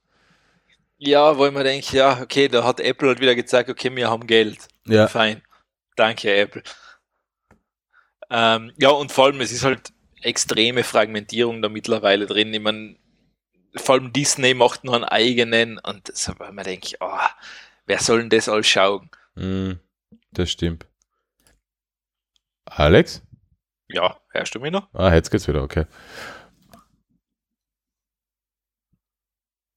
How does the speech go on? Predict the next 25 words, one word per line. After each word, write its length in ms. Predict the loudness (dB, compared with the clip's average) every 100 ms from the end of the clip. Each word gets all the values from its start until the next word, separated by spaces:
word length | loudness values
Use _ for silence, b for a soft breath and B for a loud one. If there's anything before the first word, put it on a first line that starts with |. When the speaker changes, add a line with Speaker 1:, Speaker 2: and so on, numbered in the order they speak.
| _ _ -2
Speaker 2:
Komisch, 280 | 2 2 2
Speaker 1:
Ich 40 |
mein 100 | 4
Speaker 2:
weiß 140 | 4 4
nicht, 160 | 2
weiß 160 | 4 4
nicht, 140 | 2
was 120 | 2 4
da 100 | 6
war. 180 | 8
Ich 100 | 8
hab, 240 | 6 4 -2
ich 160 | 0
hab 180 | 0 0
da 80 | 2
auf, 520 | 4 4 0 -14 -10
auf, 500 | -4 -4 -4 -16 -18 -10
auf 280 | -10 -10 -4
Pausieren 440 | -4 -2 -4 -4
gedruckt. 540 | -4 -6 -6 -12 -16 0
Äh, 220 | 2 2
nicht 180 | 2 0
auf 140 | -2
Pausieren, 320 | -4 -6 -6
ich, 160 | -4